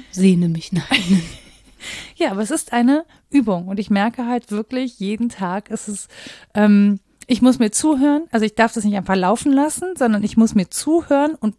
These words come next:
Speaker 2: dann anfangen, Zugriff zu nehmen. Und es fängt mit dem Zuhören an. Es fängt damit an, dass ich wirklich aktiv wahrnehme und mir selber zuhöre dabei, dass ich gerade laut denke
Speaker 1: Mhm.
Speaker 2: und dann sage,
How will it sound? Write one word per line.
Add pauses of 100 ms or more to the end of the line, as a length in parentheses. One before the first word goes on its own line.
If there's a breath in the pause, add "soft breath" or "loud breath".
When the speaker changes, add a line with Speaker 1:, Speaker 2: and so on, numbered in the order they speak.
Speaker 2:
dann
anfangen,
Zugriff
zu
nehmen. (280 loud breath)
Und
es
fängt
mit
dem
Zuhören
an.
Es
fängt
damit
an,
dass
ich
wirklich
aktiv
wahrnehme
und
mir
selber
zuhöre
dabei, (100)
dass
ich
gerade
laut
denke
Speaker 1:
Mhm. (100)
Speaker 2:
und
dann
sage,